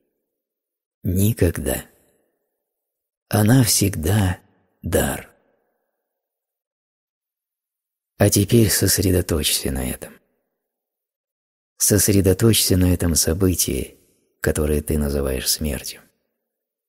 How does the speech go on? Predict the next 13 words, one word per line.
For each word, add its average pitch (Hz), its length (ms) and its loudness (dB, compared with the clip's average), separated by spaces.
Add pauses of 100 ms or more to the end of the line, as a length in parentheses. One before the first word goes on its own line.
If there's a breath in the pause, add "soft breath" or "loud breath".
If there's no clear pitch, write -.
(960)
Увидев 113 560 4
смерть 101 420 2
по-новому, 87 760 2 (600)
ты 131 240 4
скоро 113 400 4
начнешь 104 540 4
видеть 98 560 2 (500)
и 98 80 4
все 98 300 2
остальные 90 560 2
события 87 580 0
в 82 60 -2
жизни 85 560 -2